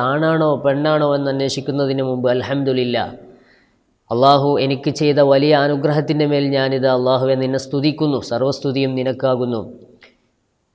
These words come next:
എന്ന് പറയണം. അതേ പ്രകാരം തന്നെ നമുക്ക് എന്തൊരു അനുഗ്രഹം ഉണ്ടായാലും,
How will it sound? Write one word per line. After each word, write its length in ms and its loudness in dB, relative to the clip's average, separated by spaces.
എന്ന് 200 0
പറയണം. 480 2
അതേ 140 2
പ്രകാരം 480 2
തന്നെ 220 0
നമുക്ക് 320 -4
എന്തൊരു 340 4
അനുഗ്രഹം 540 0
ഉണ്ടായാലും, 460 -2